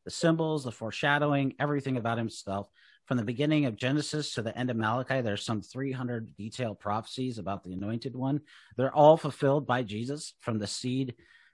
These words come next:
who would crush the serpent's head to the suffering servant to John the Baptist, the messenger of the Lord, who prepared the way for Jesus. All the prophecies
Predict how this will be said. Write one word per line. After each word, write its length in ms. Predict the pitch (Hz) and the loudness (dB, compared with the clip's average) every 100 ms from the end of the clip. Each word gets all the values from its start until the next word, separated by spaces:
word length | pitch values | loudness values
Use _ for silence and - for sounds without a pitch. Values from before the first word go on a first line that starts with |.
| _ | _
who 100 | 147 | 0
would 160 | 123 - | 0 -2
crush 340 | - 143 - | 2 2 2
the 80 | 120 | -4
serpent's 480 | - 135 127 110 - | -2 0 0 -6 -2
head 240 | 131 139 | 0 0
to 100 | 117 | -4
the 100 | 92 | -8
suffering 480 | - 127 123 127 113 | -4 -4 -2 -4 -4
servant 440 | - 123 139 139 | -4 -4 -2 -2
to 100 | 104 | -4
John 240 | 90 110 120 | -6 -4 -4
the 80 | |
Baptist, 560 | 95 104 120 - 123 - | -2 -2 -2 -4 -8 -8
the 80 | 92 | -6
messenger 480 | 98 113 117 107 107 | -4 -4 -4 -6 -8
of 80 | |
the 80 | 95 | -8
Lord, 400 | 95 127 139 139 - - _ | -6 0 0 -2 -8 -20 _
who 80 | 127 | -6
prepared 420 | 113 - 135 135 | -6 -2 0 2
the 100 | 123 | 0
way 340 | 110 117 113 113 - | 0 0 0 -4 -12
for 240 | - 147 165 | -4 0 0
Jesus. 400 | 104 104 110 - - | -2 -6 -6 -8 -2
All 260 | 127 139 | 2 2
the 80 | 131 | 0
prophecies 720 | - 117 117 - 113 113 110 | 0 -2 -2 -8 -6 -6 -8